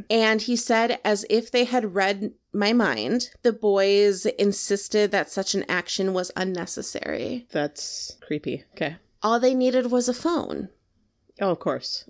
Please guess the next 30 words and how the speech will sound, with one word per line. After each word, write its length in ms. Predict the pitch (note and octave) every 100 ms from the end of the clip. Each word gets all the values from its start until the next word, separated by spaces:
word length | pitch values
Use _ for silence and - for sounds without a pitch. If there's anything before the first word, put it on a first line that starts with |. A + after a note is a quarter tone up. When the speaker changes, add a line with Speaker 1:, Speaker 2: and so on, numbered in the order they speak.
| -
Speaker 1:
Mm-hmm. 600 | G#3 A3 G#3 C#4 D4+ A#3
Noatik 500 | A3+ C#4 C#4+ F4 E4
refused. 840 | D#4+ D#4 A3 D#3 F#2 F3+ - - -
He 220 | - B3+
watched 420 | A#3 G#3 A3+ C4+ -
in 180 | C#4 C4+
horror 440 | A3 - A#3+ G#3
as 280 | G3 G3+ G3
one 160 | G3 G3+
of 100 | G3+
the 80 |
boys 360 | A3+ F#3+ F#3+ F#3+
continued 600 | - G3+ G3 G3+ G3 G3+
to 140 | A3
stare 420 | G#3 - F3 E3+ -
up 160 | F#3 -
at 120 | F3+
the 80 | F3
security 560 | - F3 - F#3+ F#3+
camera 580 | - - - - A#1+ - -
while 140 | G3+ G#3
the 140 | G#3 -
other 420 | F#3+ G#3 A3 G#3+
ventured 580 | F#3 F#3 F#3 - F#3+ F3+
to 100 | G3
the 100 | F3
back 360 | - C#3+ -
of 140 | F#3 F3
the 100 | F3
building, 580 | E3+ G#2 - C#2 A2+